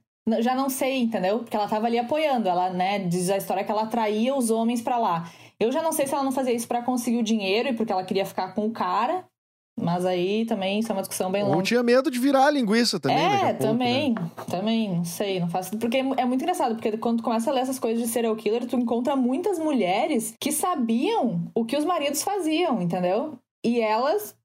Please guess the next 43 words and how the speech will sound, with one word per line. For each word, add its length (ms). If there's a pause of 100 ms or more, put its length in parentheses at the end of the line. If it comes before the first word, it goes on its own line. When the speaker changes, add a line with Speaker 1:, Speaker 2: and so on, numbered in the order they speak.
(120)
Speaker 1:
continuaram 480
Speaker 2:
Ah, 60
é 140
o 120
Speaker 1:
ali. 80
Speaker 2:
jeito 420
dele. 640
Speaker 1:
<laughs> 80 (160)
Tipo, 80 (800)
"Ah, 240
ele 160
saiu 380
aí 180
pra 180
caçar, 680
é 180
isso." 420 (600)
E 140
aí 320
tu 80
Speaker 2:
É, 20
Speaker 1:
fica 260
Speaker 2:
é 60
o 100 (120)
jeito. 640 (200)
Speaker 1:
Mas 160
eu 80
acho 200
que 80
é 20
aquela 240
Speaker 2:
É, 40
Speaker 1:
coisa 280
de 120
Speaker 2:
ai. 1040
Speaker 1:
<laughs> 40
eu 80
acho 160
que 60
é 60
aquela 260
coisa 280
que, 640